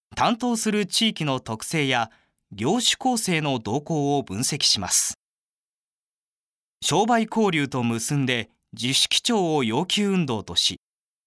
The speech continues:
大量宣伝と対話、相談活動で要求運動と組織建設の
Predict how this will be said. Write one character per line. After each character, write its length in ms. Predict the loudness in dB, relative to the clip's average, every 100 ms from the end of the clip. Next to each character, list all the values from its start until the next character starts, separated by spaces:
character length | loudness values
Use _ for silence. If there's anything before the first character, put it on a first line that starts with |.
| _ _ _ _ _
大 200 | 0 2
量 200 | 2 0
宣 260 | 0 0 0
伝 220 | 0 -2
と 180 | -6 -10
対 320 | -6 -4 -2
話、 180 | -2 -6 _ _ _ _
相 240 | -4 0 2
談 180 | 2 0
活 220 | -2 -2
動 160 | -4
で 220 | 0 -2 -4 _ _ _ _
要 260 | -2 0 0
求 220 | 2 2
運 240 | 2 2 2
動 160 | 0
と 280 | -2 -4 -4 -8
組 140 | -4
織 260 | -2 -2 -2
建 180 | 0 2
設 240 | 0 0
の 220 | 0 0